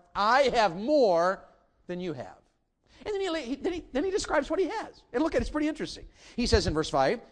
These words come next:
uh, "I was circumcised the eighth day," number one, "of the stock of Israel," that's number two, "of the tribe of Benjamin," that's number three, uh, "a Hebrew of the Hebrews, touching the law, a Pharisee," that's number four,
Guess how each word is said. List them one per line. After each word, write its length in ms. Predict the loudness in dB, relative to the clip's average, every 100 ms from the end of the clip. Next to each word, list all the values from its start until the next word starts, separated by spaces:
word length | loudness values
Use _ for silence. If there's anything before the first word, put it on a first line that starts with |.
| _ _
uh, 120 | -4 0
"I 120 | 0
was 140 | -2
circumcised 600 | 0 0 0 0 0 0
the 100 | 2
eighth 200 | 0 0
day," 340 | 0 0 0 -6
number 200 | -12 -6
one, 340 | -4 -4 -6 -12 _ _ _ _ _
"of 120 | -4
the 60 | 2
stock 300 | 4 4 2
of 80 | 0
Israel," 440 | 0 0 -2 -2
that's 160 | -4 -6
number 160 | -6
two, 340 | -8 -6 -6 -8 _ _
"of 120 | -2 0
the 60 |
tribe 280 | 2 2 4
of 100 | 2
Benjamin," 440 | 0 0 -4 -6 -8 _
that's 240 | -6 -6
number 160 | -6 -8
three, 380 | -6 -6 -4 -8 _ _ -20 -4
uh, 120 | 0 2
"a 80 | 6
Hebrew 340 | 6 6 6
of 100 | 6
the 80 | 4
Hebrews, 500 | 0 0 2 2 2
touching 360 | 2 0 2 0
the 80 |
law, 200 | 4 6
a 40 | 6
Pharisee," 640 | 4 2 2 0 -4 -2
that's 260 | -2 -2 -4 -14 _
number 220 | -6 -6 -4
four, 480 | 0 2 2 -2